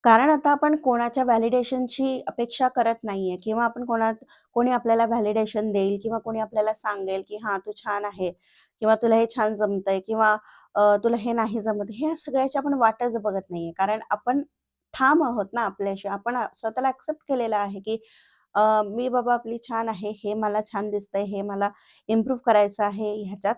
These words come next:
मी हे करणार आहे, त्याच्यात माझं हे गोल आहे." हे आपण मस्तपैकी स्वतःचं स्वतः डिसाईड करू शकतो. बरोबर आहे? त्यामुळे सेल्फ ॲक्सेप्टन्स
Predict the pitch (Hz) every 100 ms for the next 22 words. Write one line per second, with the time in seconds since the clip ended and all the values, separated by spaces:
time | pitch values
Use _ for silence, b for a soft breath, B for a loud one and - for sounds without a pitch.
0 | - 269 226 233 226 220 208 202 196 202
1 | 190 185 - 202 190 208 233 240 226 220
2 | 196 190 190 _ 247 220 220 247 - _
3 | _ _ 233 - 254 247 240 247 247 214
4 | 220 240 233 226 220 233 220 214 196 196
5 | - 277 311 - 202 - 175 180 _ _
6 | _ _ _ _ 180 180 202 240 233 233
7 | 220 _ _ _ _ _ _ 220 254 302
8 | 226 208 285 _ _ - 254 247 - -
9 | 208 - 220 220 - 196 220